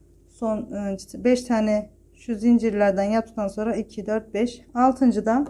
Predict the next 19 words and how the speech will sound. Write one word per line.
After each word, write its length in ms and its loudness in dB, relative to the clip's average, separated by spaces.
motifimizi 640 4
birleştireceğiz 580 2
arkadaşlar. 680 0
Hemen 340 4
buradan 520 4
tığımı 340 4
çıkardım. 440 2
İki 160 2
zincir 240 4
çektim. 580 -2
Tığımı 320 2
çıkardım. 600 0
Yandaki 400 0
motifi 340 -2
ekledim. 720 -2
Tekrar 480 2
iki 300 -2
zincir 300 2
çektim. 760 2